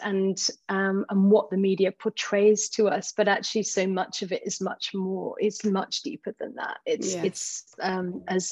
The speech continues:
Speaker 1: as we were talking about, like, before we started recording the podcast, is very much about the kind of epigenetic side of that,
Speaker 2: Mm.
Speaker 1: that isn't, you know, it's just part of us.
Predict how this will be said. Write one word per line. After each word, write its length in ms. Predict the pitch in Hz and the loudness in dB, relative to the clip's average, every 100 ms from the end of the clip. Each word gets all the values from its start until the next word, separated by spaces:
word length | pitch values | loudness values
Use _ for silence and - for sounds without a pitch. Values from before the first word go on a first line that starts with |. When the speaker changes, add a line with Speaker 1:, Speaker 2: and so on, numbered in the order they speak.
| - | 0
Speaker 1:
as 180 | 196 - | 0 4
we 140 | 208 | 6
were 120 | 175 | 6
talking 360 | - 190 - 185 | 4 2 2 2
about, 220 | 180 180 - | 2 0 -4
like, 140 | 165 _ - | -14 _ -2
before 520 | 190 - 190 185 180 - - - - - - | -2 2 4 6 4 -6 -16 -14 -14 -6 2
we 100 | 208 | 4
started 440 | - 202 190 202 - | 6 4 4 0 -4
recording 600 | 185 196 196 - 220 226 | 0 2 2 4 6 8
the 80 | 220 | 6
podcast, 380 | 196 208 180 - | 4 -2 -2 -4
is 120 | 175 | -4
very 200 | 196 190 | -2 0
much 200 | 190 220 | 0 -4
about 220 | 180 190 | -4 -4
the 120 | 202 - - | -4 -6 -4
kind 160 | 208 190 | 0 0
of 60 | |
epigenetic 1080 | 190 - - 170 190 185 190 190 - - 208 | 0 -4 -6 -2 0 4 2 2 -2 -6 -4
side 320 | - - 196 | -4 -2 -2
of 120 | 220 - | -2 2
that, 280 | 220 220 | 2 2
Speaker 2:
Mm. 440 | 190 185 185 180 185 - _ | 0 0 0 -2 -6 -10 _
Speaker 1:
that 140 | 208 208 | 6 8
isn't, 360 | 196 208 196 - _ _ _ _ _ _ | 8 6 0 -6 _ _ _ _ _ _
you 100 | 127 | -2
know, 80 | 139 | 0
it's 120 | 151 | 0
just 260 | - 254 - | 0 -2 -2
part 280 | - 202 - | -4 -4 -2
of 200 | 202 190 | -2 4
us. 680 | 262 370 - - - - | 4 4 0 -10 -10 -12